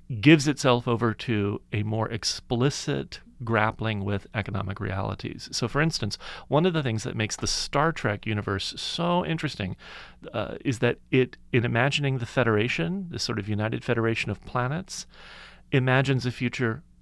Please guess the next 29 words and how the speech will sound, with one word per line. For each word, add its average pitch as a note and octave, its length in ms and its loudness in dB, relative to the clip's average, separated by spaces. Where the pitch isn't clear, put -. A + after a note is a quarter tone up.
after A2 360 4
money. F2+ 440 -4
And G#2+ 140 2
so A#2 120 0
the G2+ 100 0
whole B2 180 2
Star A#2 280 2
Trek, A2+ 340 0
uh, - 200 -4
franchise, A#2 680 0
as G2+ 140 -4
it A2 80 -4
were, G#2+ 180 -2
is F#2+ 160 -4
built D3 600 0
on A2+ 180 -2
this A2 160 -4
imagination A2+ 800 -2
of B2+ 180 2
a D3+ 80 -2
future A2 500 -2
post-money - 1300 0
in A#2 180 0
which A2 440 -2
other B2+ 460 4
things, A2 640 -2
other A#2 640 4
ideas, A#2 580 0
other A2 260 4